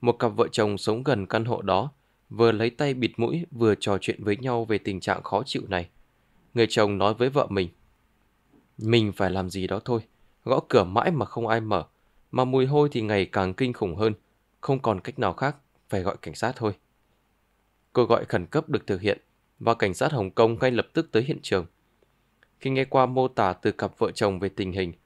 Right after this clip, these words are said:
họ nghi ngờ rằng căn hộ có thể liên quan đến các hoạt động phi pháp, có thể là sản xuất hàng cấm.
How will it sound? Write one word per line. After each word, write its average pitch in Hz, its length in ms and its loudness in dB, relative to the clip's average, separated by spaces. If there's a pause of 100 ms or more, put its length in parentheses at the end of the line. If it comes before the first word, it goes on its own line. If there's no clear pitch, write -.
(300)
họ - 180 4
nghi 139 160 0
ngờ 120 220 2
rằng 98 280 0
căn 127 200 0
hộ 123 180 2
có - 240 0
thể 98 180 2
liên 117 220 -4
quan 110 300 -2
đến 101 200 -4
các 143 100 -2
hoạt 143 240 -6
động 101 160 -2
phi 110 180 -4
pháp, 135 260 -6 (420)
có 131 140 6
thể 131 320 2
là 98 200 2
sản 85 280 -4
xuất - 200 -2
hàng 117 200 -4
cấm. 101 240 0